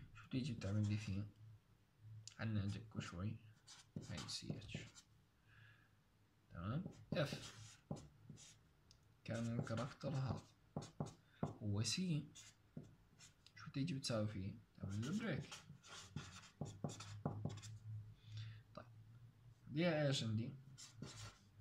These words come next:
سي اوت لا سي اتش. طيب. كاركتر كم قيمته؟ عندي أنا هون سي اتش،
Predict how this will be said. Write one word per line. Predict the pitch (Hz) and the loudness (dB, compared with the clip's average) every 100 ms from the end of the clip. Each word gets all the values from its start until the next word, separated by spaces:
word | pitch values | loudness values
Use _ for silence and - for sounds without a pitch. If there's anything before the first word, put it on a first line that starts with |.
| - - - - - - - - - - - - - - - - - - - - - - - - - - | -10 -8 -10 -10 -10 -10 -4 -4 -4 -12 -8 -8 -8 -10 -14 -8 -8 -8 -10 -12 -14 -16 -14 -12 -10 -8
سي | - - 117 | -6 0 2
اوت | 113 117 - - - - - - - - - - - - - 101 | 4 2 0 -4 -4 -6 -8 -8 -10 -14 -18 -6 0 0 2 2
لا | 104 101 - - | 2 2 -4 -8
سي | - - - - | -6 -6 -8 -8
اتش. | - - - - - - - - - - - - - - - - - - | -8 -8 -8 -10 -8 -6 -4 -4 -6 -10 -8 -4 -4 -4 -6 -4 -6 0
طيب. | - - - - - - - - - | 0 0 -10 -18 -2 2 2 -2 0
كاركتر | - 180 180 185 | 6 8 8 4
كم | - 190 | 6 4
قيمته؟ | 175 143 120 113 110 - - | 6 6 6 4 0 0 2
عندي | 135 | 2
أنا | 127 131 | 4 6
هون | 143 147 | 8 8
سي | - 107 | 6 2
اتش، | 107 - | 2 2